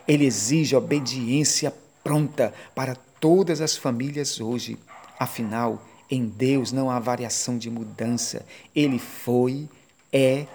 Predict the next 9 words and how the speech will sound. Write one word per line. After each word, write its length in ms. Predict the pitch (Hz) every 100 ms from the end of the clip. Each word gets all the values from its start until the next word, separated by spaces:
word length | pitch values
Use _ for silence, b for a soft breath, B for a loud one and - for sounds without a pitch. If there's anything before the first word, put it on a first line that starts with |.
| B
e 80 | 139
sempre 760 | 120 - - 156 180 190 - 170
será 920 | - - 151 123 107 120 123 - -
o 80 | 143
mesmo 680 | 127 101 107 120 117 117 117 B B -
eternamente. 1500 | 143 156 156 - - 123 120 123 123 101 98 107 104 - 113 101 _ b b b
Ó 220 | 117 127
poderoso 840 | 117 - 131 117 123 110 123 123 120
Deus 560 | 101 110 110 110 -